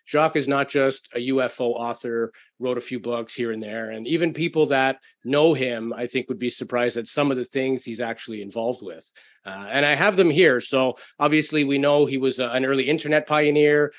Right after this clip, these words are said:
a scientist, an author, uh, an astronomer, an inventor, uh, an engineer. Uh, he developed one of the first computerized maps of Mars for nasa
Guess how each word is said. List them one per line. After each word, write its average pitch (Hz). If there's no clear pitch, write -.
a 107
scientist, 143
an 117
author, 135
uh, 113
an 107
astronomer, 135
an 120
inventor, 143
uh, 110
an 135
engineer. 151
Uh, 117
he 147
developed 160
one 175
of 165
the 156
first 175
computerized 165
maps 147
of 120
Mars 143
for 147
nasa 151